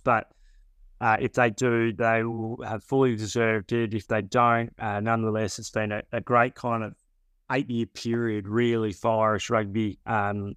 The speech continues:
uh, so, you know, if you look at consistency, we, we love to go World Cup champions,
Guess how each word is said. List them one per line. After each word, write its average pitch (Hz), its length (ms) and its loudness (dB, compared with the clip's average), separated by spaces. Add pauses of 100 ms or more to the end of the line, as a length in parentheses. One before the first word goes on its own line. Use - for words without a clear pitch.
(120)
uh, 123 160 -2
so, 113 540 2 (180)
you 131 120 -2
know, 117 100 0
if 98 180 -10
you 123 140 0
look 123 180 -2
at 110 80 -12
consistency, 117 920 -4
we, 117 320 -2
we 120 100 -2
love 120 260 2
to 120 120 -4
go 110 260 2
World 113 280 0
Cup 117 260 -2
champions, 117 720 -4